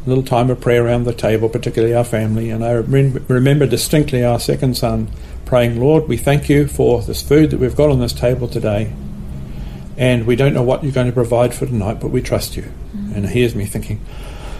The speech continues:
Speaker 1: "Yes, not like today where you can send an email. You know, it
Speaker 2: Mm.
Speaker 1: takes three weeks for a letter to get back to New Zealand, and you can't ask local people for money, and you can't even work for money there. You're out on your own." I thought, "Now what on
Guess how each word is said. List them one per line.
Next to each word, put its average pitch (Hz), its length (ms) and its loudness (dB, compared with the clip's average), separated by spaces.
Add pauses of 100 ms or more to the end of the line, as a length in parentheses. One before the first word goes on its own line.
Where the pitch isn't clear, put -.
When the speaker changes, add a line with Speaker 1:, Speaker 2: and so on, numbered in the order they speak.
(340)
Speaker 1:
"Yes, 120 1080 2
not 151 160 4
like 143 220 2
today 139 300 4
where 123 100 4
you 131 100 4
can 120 140 -2
send 131 240 2
an 117 100 0
email. 131 500 4 (200)
You 135 100 2
know, 131 220 4
it - 180 4
Speaker 2:
Mm. - 120 2
Speaker 1:
takes - 260 0
three 139 180 6
weeks 131 220 2
for 123 120 0
a 120 40 2
letter 131 240 2
to 123 80 0
get 127 180 0
back 117 200 0
to 127 60 -4
New 123 220 2
Zealand, 123 380 0
and 120 100 -2
you 117 80 -4
can't 139 300 2
ask 135 280 2 (240)
local 143 360 2
people 120 300 -2 (160)
for - 100 -8
money, 131 240 4
and 131 80 4
you 131 80 0
can't 143 220 2
even 131 200 0
work 175 220 4
for 127 100 0
money 104 240 0
there. 110 200 -2
You're 113 300 -2
out 127 280 0
on 117 220 -4
your 104 220 -4
own." 151 340 4 (1400)
I - 40 -6
thought, 113 260 -2
"Now 110 160 -2
what 131 380 0
on 110 180 -6